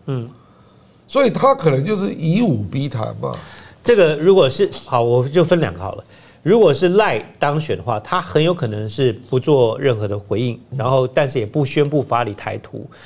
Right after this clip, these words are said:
Speaker 1: 那如果习做到三任结束啊，就像你讲的，时间紧迫性非常的强。
Speaker 2: 对。
Speaker 1: 那如果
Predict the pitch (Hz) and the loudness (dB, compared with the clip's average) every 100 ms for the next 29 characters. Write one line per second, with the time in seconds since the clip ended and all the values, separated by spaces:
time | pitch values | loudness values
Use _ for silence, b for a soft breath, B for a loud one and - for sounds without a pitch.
0 | B - 170 151 196 143 101 - - - | B -4 0 2 4 2 0 -8 -12 -6
1 | 123 147 139 131 123 131 123 110 101 123 | -4 0 2 2 0 -2 -2 -4 -8 -4
2 | 117 110 143 120 113 107 101 - 123 127 | -4 0 0 0 -4 -8 -10 -8 -2 0
3 | 139 135 - _ _ 117 107 131 135 107 | -2 -4 -20 _ _ -6 -2 -2 -4 -8
4 | - 156 147 107 107 - 110 117 135 110 | -2 0 0 -4 -10 -12 -14 -4 -2 -2
5 | 82 B B 233 214 269 262 143 | -4 B B 0 2 2 4 2